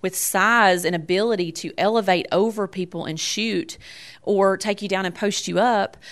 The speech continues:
Um, and so we've gotta take them out of the picture. You know, we, we didn't do a very good job that first time around. Those two alone scored more, one more point than our team combined.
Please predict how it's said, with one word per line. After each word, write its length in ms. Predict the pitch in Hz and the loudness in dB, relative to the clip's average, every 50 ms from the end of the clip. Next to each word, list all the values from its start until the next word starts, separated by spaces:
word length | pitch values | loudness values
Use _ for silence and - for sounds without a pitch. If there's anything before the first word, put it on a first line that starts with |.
| - - - - - - | -20 -20 -20 -16 -4 0
Um, 320 | 196 196 196 190 185 185 - | 2 2 4 2 2 0 0
and 160 | 180 196 185 | -2 -2 -2
so 140 | - - 196 | 2 2 2
we've 200 | 190 185 240 240 | 2 2 0 2
gotta 220 | - 247 220 175 170 | 2 2 2 2 2
take 340 | - 226 196 - - 170 | 2 0 0 -2 -2 -4
them 240 | 160 196 208 202 190 | -4 -2 0 0 0
out 220 | 160 120 180 185 185 | 0 2 2 2 0
of 160 | 180 160 156 | 0 -2 -4
the 80 | 151 | -10
picture. 560 | - - 208 208 202 - - - 175 165 160 165 | -10 -6 -8 -6 -6 -6 -6 -4 -4 -4 -4 -4
You 100 | 180 180 | -2 -2
know, 120 | 175 180 | -2 0
we, 200 | 190 269 311 294 - - - - - _ | 0 0 -2 -2 -6 -14 -20 -20 -20 _
we 140 | - 233 277 | 0 0 2
didn't 220 | 311 277 185 190 180 | 2 2 0 2 2
do 120 | 202 202 | 2 2
a 40 | 190 | 4
very 160 | 175 190 180 | 2 0 0
good 160 | 165 170 151 | 0 -2 -2
job 320 | 156 180 180 180 180 170 160 | 0 2 4 4 4 2 2
that 180 | - - - | -2 -4 -2
first 280 | - 175 180 175 - - | -2 -2 -2 -2 -4 -8
time 200 | 170 165 160 156 | -8 -8 -6 -4
around. 300 | 156 156 151 151 156 - - - - - | -4 -2 -2 -2 -4 -6 -12 -20 -18 -14
Those 460 | 170 160 180 202 226 247 247 - - | -4 6 8 8 8 8 6 2 -4
two 320 | - - 262 226 220 202 - - | -4 -2 0 0 0 0 0 0
alone 640 | 170 165 160 160 170 185 208 214 208 190 170 160 | 0 0 0 2 2 4 4 4 4 2 0 -2
scored 340 | 160 - - 175 175 170 156 | -4 -4 -2 -2 -2 -2 -2
more, 160 | 165 165 151 | -4 -6 -6
one 240 | - 175 175 175 175 | -4 -2 -2 -2 0
more 160 | 175 170 160 | 0 -4 -4
point 300 | 160 - 190 180 170 - | -4 -4 -6 -6 -6 -6
than 100 | - 165 156 | -6 -6 -6
our 120 | 156 156 | -6 -8
team 260 | 151 - 170 156 156 | -6 -8 -8 -8 -8
combined. 600 | - - 160 147 151 151 156 - - - 185 - | -10 -12 -6 -4 -2 -2 -2 -4 -6 -10 -12 -16